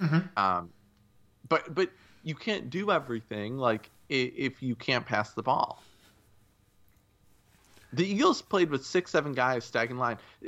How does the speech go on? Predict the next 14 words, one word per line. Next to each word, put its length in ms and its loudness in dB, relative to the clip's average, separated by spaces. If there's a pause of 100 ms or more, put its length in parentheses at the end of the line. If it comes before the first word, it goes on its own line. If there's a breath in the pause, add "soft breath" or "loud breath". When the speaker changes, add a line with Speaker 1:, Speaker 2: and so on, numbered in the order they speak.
(120)
Speaker 2:
They're, 420 0
uh, 140 2 (220)
what's 260 -2
their 140 -2 (280)
defensive 440 -4
coordinator's 540 -4
name? 140 -6
I 120 0
was, 160 -4
Schwartz 640 2
Speaker 1:
Yeah. 180 6
Speaker 2:
never 320 2
does 240 -10
that, 240 -10